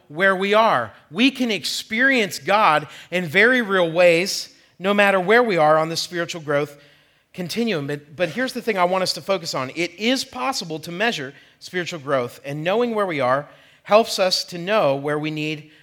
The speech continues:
to grow. So it's like if I were to leave here today and I didn't know where I was going after this. I didn't know,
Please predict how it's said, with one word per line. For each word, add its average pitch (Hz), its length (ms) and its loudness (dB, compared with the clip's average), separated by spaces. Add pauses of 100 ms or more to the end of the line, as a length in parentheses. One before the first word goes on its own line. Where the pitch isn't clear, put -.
to 170 100 -16
grow. 147 380 2 (800)
So 214 120 2
it's 214 160 0
like 240 120 2
if 233 120 -8
I 254 80 6
were 247 140 2
to 214 120 -6
leave 247 320 0
here 247 180 0
today 175 280 0
and 180 100 2
I 233 80 4
didn't 247 200 -4
know 202 100 0
where 196 200 4
I 185 80 6
was 165 200 -4
going 185 320 -2
after 165 280 0
this. 175 240 -4
I 170 140 2
didn't 175 200 -10
know, 170 200 -2